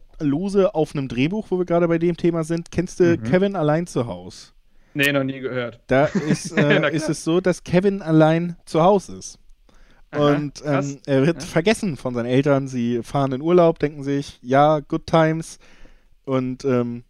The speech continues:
Speaker 1: ja, vielleicht fragen sie sich manchmal so ein bisschen, "Ah, es ist so ruhig und so schön im Moment", ähm, kommen aber nicht auf die Idee, dass es eben daran liegt, dass sie mal ohne ihr Kind unterwegs sind. Kevin bleibt allein zu Hause. Eigentlich ist exakt diese Plotline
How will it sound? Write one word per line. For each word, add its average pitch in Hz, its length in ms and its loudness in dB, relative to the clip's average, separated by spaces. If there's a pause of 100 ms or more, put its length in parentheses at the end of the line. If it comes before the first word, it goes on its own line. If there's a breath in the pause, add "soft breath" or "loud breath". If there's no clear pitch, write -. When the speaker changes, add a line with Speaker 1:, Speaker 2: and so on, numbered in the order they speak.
Speaker 1:
ja, 117 140 0
vielleicht 131 300 2
fragen 185 220 4
sie 170 80 -2
sich - 80 -8
manchmal 135 460 -4
so - 140 -12
ein - 20 -10
bisschen, 113 240 -8
"Ah, 147 140 0
es 143 100 -4
ist 123 140 -10
so 113 80 -12
ruhig 202 320 -2
und 131 120 -8
so 123 80 -8
schön 202 280 -2
im 185 60 -6
Moment", 156 520 -4
ähm, 117 300 -10 (460 soft breath)
kommen 151 180 2
aber 139 140 2
nicht 143 120 0
auf 131 100 0
die 131 100 -6
Idee, 120 180 -2
dass 117 140 -4
es 120 120 -12
eben 107 160 -6
daran 104 260 -6
liegt, 101 220 -12
dass 101 120 -10
sie 107 60 -10
mal 101 300 -8
ohne 123 160 -8
ihr 110 140 -10
Kind 175 260 -4
unterwegs 127 320 -2
sind. 127 140 -4
Kevin 160 280 0 (300 soft breath)
bleibt 147 200 2
allein 151 200 4
zu - 120 0
Hause. 127 180 0 (200 soft breath)
Eigentlich 170 300 2
ist 135 120 -10
exakt - 480 -4 (240)
diese 139 400 0
Plotline 123 680 0